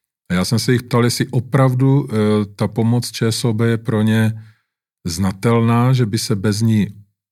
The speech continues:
bývali obešli a že to není jenom, eh, nějaké divadlo tady, že nám přišli vyjádřit vděk. A oni opravdu se na mě, eh, podívali a říkali:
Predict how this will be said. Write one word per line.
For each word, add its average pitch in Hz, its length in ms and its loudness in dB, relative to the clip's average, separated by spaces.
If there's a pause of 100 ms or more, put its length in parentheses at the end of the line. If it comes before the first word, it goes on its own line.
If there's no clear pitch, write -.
(220)
bývali 98 400 0
obešli 107 680 -2
a 98 80 -4
že 95 120 -2
to 92 400 -4 (220)
není 101 340 2
jenom, 95 440 0
eh, 85 260 -8
nějaké 90 500 -2
divadlo 87 480 -2
tady, 104 400 -2
že 98 120 -4
nám 92 280 -2
přišli - 400 -6
vyjádřit 87 460 -2
vděk. 80 440 -8 (1300)
A 92 60 -8
oni 101 420 2
opravdu 117 540 0
se 123 160 0
na 117 80 2
mě, 117 300 2 (320)
eh, 90 360 -2 (960)
podívali 113 560 0
a 113 60 2
říkali: 110 600 0